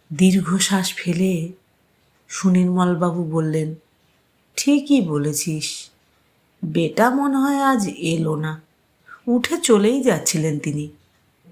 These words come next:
হঠাৎ মাঠের দিকে তাকাতেই দেখলেন তার বেটা দৌড়াতে দৌড়াতে আসছে তার দিকে।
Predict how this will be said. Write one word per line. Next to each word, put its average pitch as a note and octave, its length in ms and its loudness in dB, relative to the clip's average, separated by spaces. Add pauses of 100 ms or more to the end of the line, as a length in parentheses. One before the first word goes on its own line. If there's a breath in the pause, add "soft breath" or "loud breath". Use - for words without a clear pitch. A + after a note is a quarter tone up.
(120)
হঠাৎ A3+ 400 -2
মাঠের G#3+ 360 2
দিকে G3+ 240 2
তাকাতেই A3+ 500 2
দেখলেন A#3+ 420 2 (400 loud breath)
তার C4+ 380 4
বেটা A3 460 2
দৌড়াতে C#4+ 880 2
দৌড়াতে D4+ 600 2
আসছে C4 420 2
তার F3+ 320 0
দিকে। F3 300 -4